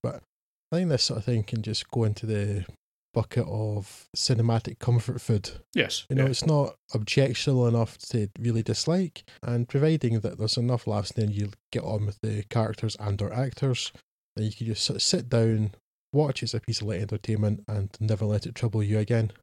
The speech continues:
Speaker 2: Precisely.
Speaker 1: And yeah, there's a, there's absolutely a place for that, as long as it's just reasonably competently produced. That's fine. Doesn't really merit much in-depth discussion, though.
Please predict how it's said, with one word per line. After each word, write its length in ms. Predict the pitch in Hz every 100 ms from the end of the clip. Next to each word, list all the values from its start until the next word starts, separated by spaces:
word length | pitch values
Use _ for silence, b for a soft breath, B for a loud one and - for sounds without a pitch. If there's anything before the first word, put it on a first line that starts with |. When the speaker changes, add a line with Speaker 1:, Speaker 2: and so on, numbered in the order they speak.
| _
Speaker 2:
Precisely. 400 | 226 135 117 - - -
Speaker 1:
And 140 | 156
yeah, 160 | 160 147
there's 140 | 151 156
a, 80 | 139 -
there's 100 | 156
absolutely 480 | 170 175 139 104 101
a 40 |
place 280 | - 117 -
for 120 | -
that, 200 | 104 107 -
as 80 | -
long 160 | 127 113
as 80 | 113
it's 160 | -
just 120 | 101
reasonably 420 | 117 120 - 110 104
competently 460 | 127 113 - 113 110
produced. 580 | 117 143 170 - - - _ _ -
That's 240 | 175 -
fine. 360 | - 120 107 101 _ _ _ -
Doesn't 300 | 127 - 113
really 320 | 139 127 123
merit 320 | 120 123 120
much 200 | 120 -
in-depth 420 | 120 123 113 113 -
discussion, 520 | - 135 117 - 104
though. 160 | 104